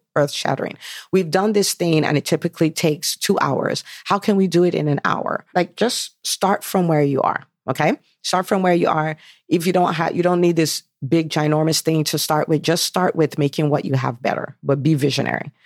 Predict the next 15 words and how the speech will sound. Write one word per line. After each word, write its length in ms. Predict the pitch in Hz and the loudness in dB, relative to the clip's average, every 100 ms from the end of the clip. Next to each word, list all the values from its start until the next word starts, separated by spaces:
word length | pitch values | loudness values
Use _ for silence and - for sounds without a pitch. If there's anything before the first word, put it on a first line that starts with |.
| _ | _
So 120 | - 160 | -4 0
that's 180 | 160 | 2
number 180 | 165 143 | 0 0
one. 160 | - - | -2 0
Number 160 | 220 | 2
two. 300 | 277 - 160 - _ _ _ - | 2 0 0 -4 _ _ _ -2
Number 300 | 165 220 240 | 2 2 0
two 320 | - 170 156 - | 2 4 4 4
is 320 | 151 135 123 _ _ - | 2 2 -2 _ _ -4
relentlessly 1300 | 131 139 131 131 147 160 - 139 - - 131 123 135 _ _ - | 0 2 4 2 2 2 0 -2 -2 -4 -6 -6 -10 _ _ -6
casting 680 | - 151 - - 135 127 123 - | -4 -2 -2 -2 -2 -4 -6 -10
vision. 540 | 120 127 127 139 123 _ _ - - - | -2 0 0 -2 -6 _ _ -20 -14 -6
Okay, 300 | 147 - 120 _ _ _ _ - | -2 -4 -6 _ _ _ _ 0
your 160 | 147 | 0
team 600 | 160 - 175 185 214 269 | 2 0 2 2 2 0